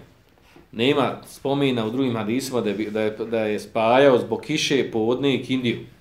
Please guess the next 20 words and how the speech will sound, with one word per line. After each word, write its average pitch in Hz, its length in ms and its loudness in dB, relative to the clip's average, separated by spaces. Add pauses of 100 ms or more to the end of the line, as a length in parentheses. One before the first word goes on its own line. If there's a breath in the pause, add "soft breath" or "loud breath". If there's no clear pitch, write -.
(1600 soft breath)
S - 20 -18
tim, 135 300 2 (160)
znači, 110 300 -8
da 101 120 -2
je, 98 160 -2
a, 90 480 -6
da 95 240 -8
je 92 360 -6
skupina 117 380 -4
učenjaka, 120 640 0 (500 loud breath)
a, 95 200 -8
na 98 220 -2
tome 139 380 4
da, 104 220 0 (140)
da 107 100 0
nema 123 240 4
smetnje 123 500 2
da 107 100 2
se 107 140 -2
spaja, 120 760 6